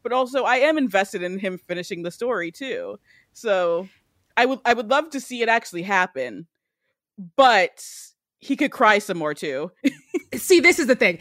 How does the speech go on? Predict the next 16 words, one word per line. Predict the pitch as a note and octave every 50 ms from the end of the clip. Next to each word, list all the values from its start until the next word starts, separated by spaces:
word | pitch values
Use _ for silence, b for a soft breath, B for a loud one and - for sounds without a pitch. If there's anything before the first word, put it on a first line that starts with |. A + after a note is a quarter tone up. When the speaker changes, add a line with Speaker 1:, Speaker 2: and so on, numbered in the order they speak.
| B B B
Speaker 2:
'cause | - C#4+
this | C#4+ F4 -
version | - E4 F4 C#4+ E4+ D#4
of | C4+ G3+
W | G#3 A3 F#3+ A3 G3+
W | G#3 G3 G#3 F#3
E | F#3+ F#3
Cody | - G#3+ F#3+ F#3 G3 G3+
is | G3 F#3+
so | - - - - - B3+ B3 B3 A#3+ -
incredibly | G#3+ G#3 G#3 - - A3 F#3+ F#3+ F#3+ F3+ G3+ G3+
hard | F#3+ - - F3+ E3+ G3+ A3
on | G#3 G3+ F3
his | E3 G3 F3+ -
sleeve, | - - G#3 F#3+ F#3+ F#3+ F3+ E3+
sincere, | - - G#3 F3+ F3+ - - - - F#3+ F3+ F#3 G#3 A3+ B3